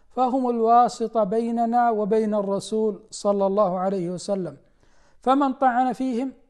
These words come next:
طعن بسنة النبي صلى الله عليه وسلم، ومن أحبهم أحب الرسول صلى الله عليه وسلم، لأن حبهم من حب الرسول صلى الله عليه وسلم، وبغضهم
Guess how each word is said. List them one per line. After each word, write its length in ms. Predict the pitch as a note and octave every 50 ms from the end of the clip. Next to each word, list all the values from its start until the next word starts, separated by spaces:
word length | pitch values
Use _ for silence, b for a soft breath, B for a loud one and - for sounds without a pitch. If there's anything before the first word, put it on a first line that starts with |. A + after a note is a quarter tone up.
| _ _ _ _ _ _ _ _ _ -
طعن 420 | - A#3+ A#3 A3+ B3+ A#3+ A3+ G3+ G#3
بسنة 420 | G3 - C4+ B3+ A#3 A3 G3+ G#3+ A3
النبي 600 | G#3 G3+ G3 F#3 F3+ A3 A3+ A3 G3+ - - _
صلى 360 | - - - G3 G3 G3+ G3
الله 300 | F#3+ F#3 G3 G#3 F3+ E3
عليه 320 | F3+ F3 F#3 F#3+ E3+ D#3+ E3+
وسلم، 400 | D#3+ - - F3+ D#3+ C#3+ C3+ C3+ _ _ _ _ _ _ _ _ _ _ _ -
ومن 320 | G#3+ A#3+ C#4 C#4+ C4+ B3+ A3+
أحبهم 720 | C4 A#3 - - C4 C4+ C#4 B3 B3 A#3 A3+ C#4 C4+ A#3+ - - _ _ -
أحب 340 | G#3+ - - B3 A3+ G3+ A3+
الرسول 640 | A3 G#3 G#3+ G#3+ F#3+ - - A#3+ B3 A#3 G#3 E3+ - -
صلى 320 | - - G3+ G3+ G3+ G3
الله 340 | F#3+ G3 G3+ G#3 F#3 F3+ G3
عليه 280 | F#3+ G3+ G3 F#3+ F3 F#3
وسلم، 360 | F3 - - G#3+ G3+ F3 D#3+ b b b b b b b b b b
لأن 320 | G3+ G#3+ A#3+ B3+ B3 A#3+
حبهم 640 | - - - C4+ G#3 G3 B3 B3 A3 B3 C4+ A#3 A3
من 120 | A3+ G3+
حب 300 | - - C#4 A3+ G#3 G3+
الرسول 640 | A#3+ A3+ A3 A3 G#3+ G#3 - - A#3+ A#3+ A#3 A3 -
صلى 300 | - A3+ G#3+ G#3 G3+ G3
الله 260 | G3 G3+ G3+ E3+ F3+
عليه 260 | F#3 G3 G3 F3+ F3
وسلم، 320 | E3 - - F#3 D#3+ D3+ - - _ - _ _ _ _ _ -
وبغضهم 800 | - G3 G#3 G3 C#4+ D4 C4 C4+ A#3+ C4+ C4 A3 B3+ D4 C#4+ B3+